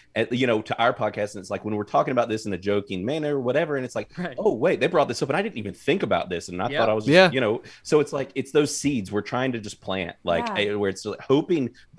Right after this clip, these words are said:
Speaker 1: that <laughs> all of these dumb people will listen.
Speaker 4: <laughs> Oh my
Speaker 3: Yeah,
Speaker 4: God.
Speaker 3: it's almost, uh,
Speaker 4: We're
Speaker 3: even
Speaker 4: trying to
Speaker 3: if,
Speaker 4: dial
Speaker 3: uh,
Speaker 4: back idiocracy.
Speaker 3: I think
Speaker 4: We're like,
Speaker 3: we're
Speaker 4: "Don't
Speaker 3: getting,
Speaker 4: do it, don't
Speaker 1: Right.
Speaker 4: do it."
Speaker 3: we're getting close to, like, forty episodes, and if even one person that listened to any of our shows, like, changed the way they thought about something,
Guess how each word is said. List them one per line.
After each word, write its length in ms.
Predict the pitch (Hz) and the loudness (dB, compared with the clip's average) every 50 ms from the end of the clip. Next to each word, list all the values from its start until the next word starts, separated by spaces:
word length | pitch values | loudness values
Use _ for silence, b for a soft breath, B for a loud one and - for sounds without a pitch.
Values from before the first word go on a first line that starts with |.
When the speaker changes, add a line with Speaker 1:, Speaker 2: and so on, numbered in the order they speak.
| _ _ 123 | _ _ -6
Speaker 1:
that 180 | 117 - 131 | -2 0 0
<laughs> 160 | 127 - - - | 0 0 -2 0
all 100 | 170 170 | 0 0
of 100 | 160 156 | 0 0
these 160 | 175 156 135 | -2 -2 -2
dumb 240 | 113 123 120 139 143 | 0 0 0 0 0
people 360 | - - 147 147 - 123 113 113 | -2 -4 -4 -4 -4 -4 -4 -2
will 100 | 117 117 | 0 0
listen. 640 | 123 - 120 - 277 240 - - - - 104 - - - | 0 0 0 0 -2 0 0 0 -2 -4 -8 -10 -10 -6
Speaker 4:
<laughs> 40 | |
Oh 180 | 214 320 311 392 | -2 2 2 4
my 120 | 330 311 | 4 4
Speaker 3:
Yeah, 60 | 269 220 | 2 4
Speaker 4:
God. 280 | - 165 214 208 151 127 | 6 8 10 12 12 10
Speaker 3:
it's 100 | 120 - | 10 8
almost, 280 | 175 190 208 190 165 - | 6 6 6 4 4 6
uh, 20 | |
Speaker 4:
We're 340 | 151 135 131 120 110 - 139 | 8 8 8 8 6 6 4
Speaker 3:
even 60 | 143 147 | 4 6
Speaker 4:
trying 120 | 180 175 | 8 8
to 60 | 147 123 | 8 8
Speaker 3:
if, 40 | - | 8
Speaker 4:
dial 200 | 220 208 214 - | 8 8 8 8
Speaker 3:
uh, 60 | 214 101 | 8 8
Speaker 4:
back 180 | - 226 - | 6 4 4
idiocracy. 760 | 233 202 214 202 190 202 208 - 233 185 - - 160 160 175 - | 2 2 2 4 4 2 2 0 -2 -2 -2 -4 -6 -4 -2 -2
Speaker 3:
I 60 | 117 | 2
think 40 | - | 4
Speaker 4:
We're 60 | 190 | 6
like, 80 | 220 214 | 6 8
Speaker 3:
we're 80 | 170 147 | 6 8
Speaker 4:
"Don't 100 | 151 151 | 8 6
Speaker 3:
getting, 100 | 131 123 | 6 6
Speaker 4:
do 40 | 113 107 | 4 4
it, 20 | |
don't 80 | 98 98 | 4 2
Speaker 1:
Right. 240 | 82 78 101 - | 2 0 0 -2
Speaker 4:
do 60 | 165 - | -6 -6
it." 60 | - | 2
Speaker 3:
we're 60 | 127 | 4
getting 140 | 151 170 139 117 | 4 4 4 4
close 240 | 143 147 156 151 | 4 4 4 6
to, 60 | - 123 | 6 4
like, 140 | 107 101 | 4 4
forty 420 | - - - 139 139 139 127 117 107 | 2 0 2 4 6 6 6 6 6
episodes, 640 | 104 131 - 143 - - 113 104 98 95 95 92 | 6 4 4 0 -2 0 2 4 4 4 2 0
and 220 | 113 104 104 104 101 | 0 0 2 4 2
if 200 | 98 - - - _ | 2 0 -2 -10 _
even 440 | 117 127 127 131 123 113 107 98 - - _ _ _ _ _ _ _ _ _ _ _ | 2 2 4 6 6 4 4 2 0 -6 _ _ _ _ _ _ _ _ _ _ _
one 480 | - - 92 98 98 120 143 170 175 160 | -16 -14 -10 2 6 8 8 8 8 6
person 380 | - 180 175 165 - - 135 113 | 4 2 0 0 2 2 4 4
that 120 | 110 - | 4 2
listened 320 | 101 123 117 - 135 120 | 0 -2 0 2 2 2
to 80 | 107 113 | 4 6
any 380 | 110 110 110 110 117 127 139 143 | 6 8 8 8 8 8 8 6
of 100 | 143 143 | 8 8
our 140 | 131 127 | 6 6
shows, 560 | - - - 160 160 139 123 113 107 107 - 123 | 6 6 8 10 10 10 10 8 6 2 4 4
like, 260 | 110 107 92 - _ | 4 4 4 0 _
changed 400 | - - 131 127 135 139 131 135 | -2 2 6 6 6 6 6 4
the 80 | 123 | 4
way 140 | 113 123 123 | 6 6 6
they 120 | 117 113 107 | 6 4 2
thought 280 | - - 120 127 139 | 4 4 4 4 4
about 200 | 139 151 135 87 | 4 4 2 2
something, 380 | - 160 151 143 - 165 170 | 2 0 0 0 0 0 0